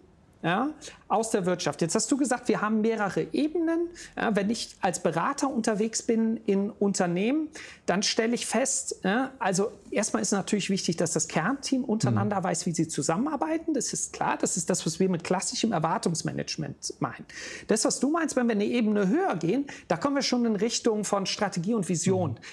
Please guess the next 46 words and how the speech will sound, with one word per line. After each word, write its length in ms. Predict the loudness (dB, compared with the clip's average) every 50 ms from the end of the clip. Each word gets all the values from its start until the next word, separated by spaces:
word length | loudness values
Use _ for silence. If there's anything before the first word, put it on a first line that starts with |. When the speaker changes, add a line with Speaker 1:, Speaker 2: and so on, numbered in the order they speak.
| -2
Speaker 1:
Gibt's 220 | 0 0 0 2 0
eigentlich 320 | 0 0 2 0 0 2
eine 100 | 0 0
geteilte 800 | 0 -2 -2 -4 -2 -2 0 0 2 0 0 0 2 0 0 0 -4 -10 -20 _ _ _ -6
Vision? 720 | -2 2 2 2 2 2 2 2 2 2 2 0 -2 -4 -8 -12 -16 _ _ _ _ -8
Ja? 220 | -4 -2 -2 -2 -4 -6 -10 -14 -14 -14 -14 -2 0
Und 180 | 2 4 4
daher 200 | 4 2 0 0
sieht 220 | 0 0 -2 -2 -2
man 160 | -2 -2 0
schon 280 | 0 0 0 0 0
in 160 | 0 0 0 0
vielen 340 | 0 0 2 2 2 0
Unternehmen, 480 | -2 -2 -2 0 0 0 0 0 0 0
dass 140 | 0 0 -2
das 180 | -2 -2 -2
nicht 160 | -4 -4 -2 -2
unbedingt 340 | 0 0 0 0 0 0
der 80 | -2 -4
Fall 180 | -4 -4 -4 -2
Speaker 2:
Mhm. 80 | -2 -2
Speaker 1:
ist. 220 | -2 -4 -6 -8 -14 -18 -16 -16 -16 -16 -4 0
Ich 140 | 0 2
habe 100 | 2 0 0
da 160 | 0 -2 0
zwei 380 | 0 0 0 2 2 0 0 -2 -4 -4
schöne 340 | -2 0 2 2 2 2 0
Beispiele. 400 | 0 0 0 0 0 0 2 2
Das 120 | 0 0
eine 240 | 0 0 0 2 2
Beispiel, 300 | 2 0 0 0 0 0
das 140 | -2 0 0
kennen 220 | 0 2 2 2
Günther 260 | 4 2 2 4 2
und 120 | 0 0 -2 -4
ich 100 | -2 0
sehr 120 | 0 0
gut, 220 | 2 0 -2 0
das 140 | -2 -4 -2
ist 140 | -4 -2 0
Greenpeace. 680 | 2 2 2 2 0 -2 -4 -2 -2 -4 -6 -6 -10 _ _ _ _ -20 -20 -20 -20 -20 -20 -20 -20 _
Wenn 180 | 0 0 2 2
ich 160 | 0 -2 0 0
zu 100 | 0 0
Greenpeace 460 | 2 2 2 2 2 2 0 0 0 0
komme 360 | 0 0 0 -2 -2 -4